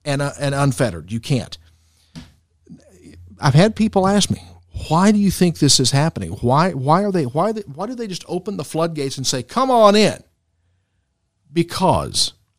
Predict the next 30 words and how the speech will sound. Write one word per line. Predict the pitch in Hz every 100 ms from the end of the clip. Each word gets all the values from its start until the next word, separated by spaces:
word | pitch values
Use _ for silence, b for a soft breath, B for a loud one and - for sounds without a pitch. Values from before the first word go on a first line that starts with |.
| _
I | 135 185
believe, | 220 190 131 101 110 151 -
and | 156
I | 254
didn't | 311 269
used | 208 190 -
to |
believe | 151 110 80 71
this. | - - - - _ _ _ _ _ - -
I | 143
really | 208 254 190
didn't | 180 175 143
want | 143 127
to | 92
believe | 82 82 80
it, | 73
I | 80
think, | 127 156 123
maybe, | 156 170 180 165 b b b _
but | 175
now | 165 147
I | 147
do. | 117 - - _ _ _ b b b b b b b _ -
This | 120 233 269 233
is | 214 180
the | 147
Democrat | 123 123 147 170 - 131 131 -
Party, | 123 87 104 170
A | 139 147
K | 151